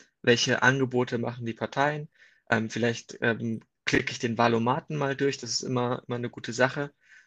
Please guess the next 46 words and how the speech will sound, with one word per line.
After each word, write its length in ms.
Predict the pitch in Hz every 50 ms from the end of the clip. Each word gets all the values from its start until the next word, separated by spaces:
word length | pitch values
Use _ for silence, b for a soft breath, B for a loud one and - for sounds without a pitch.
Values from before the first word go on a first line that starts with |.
| b b - _
Ähm, 320 | 120 113 113 113 120 - -
und 100 | 117 -
da 200 | 123 117 123 123
verstehe 300 | - - 127 - - 127
ich 140 | 123 - 120
auch 120 | 123 117
sofort 420 | - - 113 - - 123 123 - -
die, 220 | 123 120 120 -
die 140 | - - 117
Schwäche 400 | - - 135 139 - - 160 151
von 200 | - - 135 135
dem 120 | 135 131
Wahlomaten, 760 | 131 131 127 131 131 131 131 127 127 131 131 - 139 131 127 117
weil 80 | 117
ich 160 | 113 - - - -
hab 160 | 127 127 123
immer 140 | 123 120 120
das 120 | 123 -
Gefühl, 400 | - 117 - - 123 123 123 b b b b b b b b b _ _ _
ähm, 300 | 120 117 117 117 117 - -
also 120 | 117 110
es 140 | 104 - -
geht 140 | 117 - -
mir 240 | 127 139 151 135
auch 160 | 117 117 113 -
so, 180 | - - 123
dass 160 | 120 117 -
der 140 | - 113 107
Wahlomat 500 | 113 117 120 117 113 113 113 113 127 -
manchmal 380 | 120 117 117 - - 127 120 110
so 120 | 113 113
Sachen 300 | 104 120 123 131 - 135
fragt, 580 | 127 - - - 120 117 127 143 143 - - B B B B B B B _ _
wo 160 | - 120 120
ich, 260 | 123 113 - - - - _ _ _ _ _ -
wo 100 | 120 117
ich 180 | 113 - -
noch 200 | 123 113 - -
gar 160 | - 113 113
nicht 320 | 123 127 123 - - - - -
weiß, 320 | - 113 113 131 160 - -
was 140 | 127 - -
meine 220 | 117 113 110 107
Meinung 300 | 107 117 147 170 135 107
dazu 280 | 110 110 - - 127 -
ist. 260 | - 135 - - -